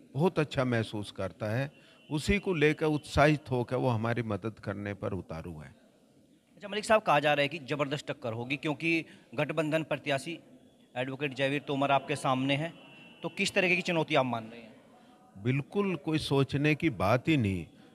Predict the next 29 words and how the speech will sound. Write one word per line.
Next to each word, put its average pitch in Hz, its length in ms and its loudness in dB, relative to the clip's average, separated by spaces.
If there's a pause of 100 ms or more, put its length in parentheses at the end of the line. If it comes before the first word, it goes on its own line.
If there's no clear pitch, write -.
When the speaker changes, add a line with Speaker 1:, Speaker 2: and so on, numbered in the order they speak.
(160)
Speaker 1:
अब 139 200 4
गा-, - 100 2
आप 131 640 6
गठबंधन 147 540 2
की 160 140 0
बात 139 320 6
कर 147 160 2
रहे 143 140 4
हो, 139 220 2 (480)
राष्ट्रीय 139 420 4
लोकदल 143 560 4
और 135 280 4
सपा 143 380 2
के 143 160 -2
गठबंधन 135 580 0
की 135 120 -6
बात 131 300 4
कर 135 180 0
रहे 131 120 4
हो। 135 220 0 (320)
अब 165 120 0
से 202 220 6
पहले 160 360 4
जो 151 160 -2
गठबंधन 131 640 0
था 90 360 -4
वो 175 120 -2
महागठबंधन 117 1040 0
था, 82 260 -8